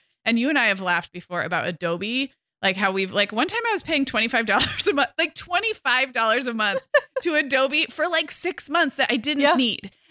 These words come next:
Speaker 1: And, and we all, like, everybody's done it. And I know we're gonna talk about that. You're gonna talk about it with streaming services too, but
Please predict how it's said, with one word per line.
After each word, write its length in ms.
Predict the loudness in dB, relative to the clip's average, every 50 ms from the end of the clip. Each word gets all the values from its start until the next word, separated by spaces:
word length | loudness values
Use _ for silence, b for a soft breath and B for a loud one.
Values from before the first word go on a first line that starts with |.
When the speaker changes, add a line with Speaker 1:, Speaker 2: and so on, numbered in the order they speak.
| b b
Speaker 1:
And, 200 | 2 2 2 0 0
and 180 | 0 0 0 0
we 140 | -2 -2
all, 240 | 0 0 0 2 2
like, 140 | 0 0 0
everybody's 480 | 0 0 -2 -2 -2 -4 -4 -4 -4 -2
done 200 | 0 0 2 4
it. 140 | 2 2
And 100 | 2 2
I 80 | 0 0
know 140 | 0 -2 -2
we're 80 | 0
gonna 160 | 0 0 0 0
talk 180 | 0 -2 -2
about 200 | 0 0 0 0
that. 240 | 2 0 0 0 0
You're 140 | -2 0 2
gonna 140 | 2 0 0
talk 200 | 0 -2 -2 0
about 160 | 0 0 0
it 40 | 0
with 120 | -2 -4
streaming 380 | -6 -6 -6 -4 -2 -2 -4 -4
services 500 | -4 -4 -4 -4 -4 -6 -10 -10 -12 -10
too, 220 | -6 -4 -4 -2
but 200 | 0 0 -2 -2